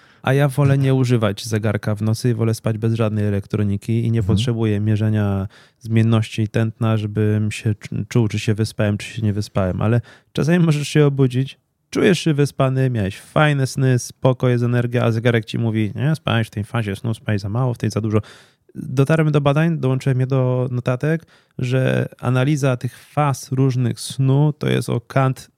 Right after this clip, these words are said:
Speaker 1: mm, mm, rozbić niestety w większości zegarków, więc to jest takie
Speaker 2: Nie, no ale poczekaj, ja zmierzam do czegoś innego,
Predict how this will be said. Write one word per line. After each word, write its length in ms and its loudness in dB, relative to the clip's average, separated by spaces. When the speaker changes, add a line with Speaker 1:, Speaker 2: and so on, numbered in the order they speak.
Speaker 1:
mm, 180 2
mm, 260 4
rozbić 580 2
niestety 360 -4
w 40 -4
większości 480 -2
zegarków, 480 -4
więc 160 -2
to 120 0
jest 160 0
takie 440 -2
Speaker 2:
Nie, 100 0
no 60 0
ale 120 0
poczekaj, 340 -4
ja 100 2
zmierzam 240 0
do 80 -4
czegoś 240 -6
innego, 380 -6